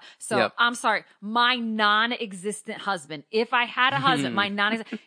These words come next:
Speaker 1: if he, if I found out he was texting another woman at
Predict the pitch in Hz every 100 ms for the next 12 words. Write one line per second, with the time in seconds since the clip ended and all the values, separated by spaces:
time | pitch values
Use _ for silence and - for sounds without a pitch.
0 | - - 240 - - 277 285 277 202 196
1 | 220 269 311 311 294 269 185 - 262 233
2 | - 240 233 240 214 190 185 185 175 170
3 | 139 131 143 _ _ 185 185